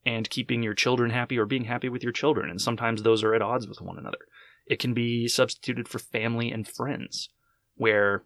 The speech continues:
your family requires a lot of attention, and this could be your immediate family, your spouse and children, or it could be your extended family that's particularly needy or difficult and requires a lot of your time. But your friends are fun, and they're, they're fun to go out with and, and do things with.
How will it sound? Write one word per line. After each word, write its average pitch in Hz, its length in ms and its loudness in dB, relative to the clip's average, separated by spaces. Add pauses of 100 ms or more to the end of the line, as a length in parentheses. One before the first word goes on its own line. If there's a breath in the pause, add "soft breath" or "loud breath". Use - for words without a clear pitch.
(220)
your 110 160 -2
family 120 760 -2
requires 117 440 2
a 117 40 0
lot 113 160 2
of 113 80 0
attention, 117 420 -2
and 107 80 -4
this 110 80 -2
could 110 120 -4
be 110 80 -2
your 104 140 0
immediate 107 280 -2
family, 156 280 0
your 101 260 -2
spouse 104 360 2
and 101 100 -4
children, 151 340 0 (380 loud breath)
or 139 140 8
it 139 40 0
could 135 100 -6
be 135 100 -2
your 123 100 0
extended 120 340 -4
family - 360 -8 (120)
that's 113 160 -4
particularly 107 560 -4
needy 104 320 -4
or 95 80 -2
difficult 101 520 -4
and - 220 -8
requires 104 380 0
a 110 60 -2
lot 104 120 0
of 101 80 -6
your 98 80 -6
time. 101 300 -4 (480 soft breath)
But 113 80 -2
your 110 80 -2
friends 113 300 0
are 95 40 -4
fun, 92 380 -4
and 87 120 -8
they're, 87 280 -4
they're 92 100 -6
fun 104 220 -4
to 98 60 -6
go 95 140 0
out 92 140 2
with 92 200 -2
and, 90 140 -8
and 92 140 -6
do 101 140 -4
things 90 300 -8
with. - 220 -6